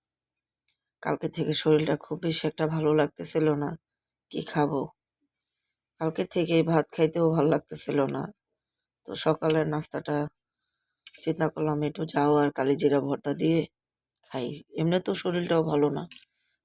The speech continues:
মনটাও ভালো লাগতেছে না। কালকে সবাই জানেন, সারা বাংলাদেশের মানুষই জানে, উত্তরা স্কুলের বাচ্চাদের যে এক অবস্থা,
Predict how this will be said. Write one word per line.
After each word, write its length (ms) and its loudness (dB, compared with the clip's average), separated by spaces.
মনটাও 400 4
ভালো 260 2
লাগতেছে 500 0
না। 140 -4
কালকে 380 0
সবাই 380 2
জানেন, 340 2
সারা 320 -2
বাংলাদেশের 600 0
মানুষই 480 -4
জানে, 300 -6
উত্তরা 460 0
স্কুলের 400 0
বাচ্চাদের 520 0
যে 180 0
এক 100 -4
অবস্থা, 540 -2